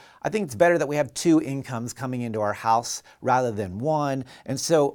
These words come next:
practically, it seemed a better living situation to marry someone else so that we could have those two incomes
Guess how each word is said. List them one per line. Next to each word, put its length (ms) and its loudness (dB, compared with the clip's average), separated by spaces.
practically, 1000 0
it 120 -6
seemed 240 -2
a 60 4
better 280 2
living 340 -2
situation 800 -4
to 200 -6
marry 300 -2
someone 340 -4
else 160 -2
so 80 -6
that 100 -4
we 60 -6
could 140 -10
have 120 -6
those 180 -2
two 260 -4
incomes 500 -6